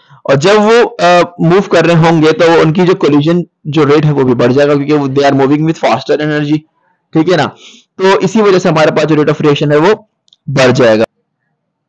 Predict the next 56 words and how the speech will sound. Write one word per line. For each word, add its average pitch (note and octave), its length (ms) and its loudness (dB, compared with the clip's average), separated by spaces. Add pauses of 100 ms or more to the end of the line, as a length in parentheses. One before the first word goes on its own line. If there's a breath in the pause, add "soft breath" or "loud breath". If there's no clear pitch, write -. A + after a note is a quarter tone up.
(1500)
अच्छा, - 140 -6
इस - 140 -4
part E3+ 280 0
को F3+ 100 -4
फिर E3 140 -2
हम E3 160 -2
यहीं D3 160 0
पे E3+ 200 0
खत्म D3 340 -2
करते D#3 240 -2
हैं D3+ 260 -6 (120)
और B2 440 2
next D#3+ 260 -2
part D#3 260 0
में D#3 120 -2
हम D3 200 -2
जो C#3+ 120 -2
है, D3 300 -2 (560 loud breath)
अ, B2 100 0
किस F3 220 -2
तरीके E3 280 0
से E3+ 100 -4
हमारा C#3 400 2
जो C#3+ 280 0
कंसंट्रेशन C3+ 600 -2
है D3 140 0
वो C#3+ 100 2
rate C3 180 0
of C3+ 80 -4
reaction C3 380 -4
को C#3+ 220 -2
असरअंदाज B2 640 -4
कर D3 180 0
रहा D3 120 2
होता C3 200 -2
है B2+ 200 -2
या B2+ 100 0
उसको, C3 560 -2
अ, A#2 180 -4
जो A#2+ 100 -6
है A#2 60 -4
change C3 280 -2
कर C3+ 160 -2
रहा C3 120 0
होता B2 220 -2
है A#2 160 -2
या - 600 -14
उसको C3 160 -2
affect C#3 260 -2
कर C#3 60 0
रहा C3+ 60 2
होता B2+ 120 -2
है, B2+ 40 2
उसको B2+ 180 -2
हम C#3 180 -2
study C3+ 300 -2